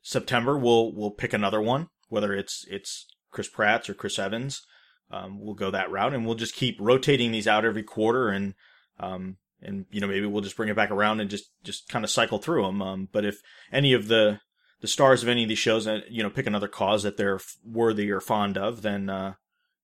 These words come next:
then maybe we'll just latch on to that. So, so again, just a kind of a way for us to, to kinda give back, like,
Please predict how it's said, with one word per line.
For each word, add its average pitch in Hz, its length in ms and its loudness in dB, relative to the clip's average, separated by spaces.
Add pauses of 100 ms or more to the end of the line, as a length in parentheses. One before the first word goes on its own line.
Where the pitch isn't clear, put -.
then 104 140 -4
maybe 104 180 -2
we'll 101 180 -4
just 101 220 -10
latch 107 220 -2
on 117 120 0
to 139 100 -8
that. 147 260 2
So, 98 320 -2 (960)
so - 160 4
again, 135 380 4 (240)
just 127 200 -8
a 117 100 2
kind 156 220 -2
of 131 60 0
a 123 60 2
way 127 200 6
for 113 200 2
us 117 180 2
to, 107 360 2 (420)
to - 100 -16
kinda 123 200 -2
give 101 260 0
back, 110 260 6
like, 110 160 0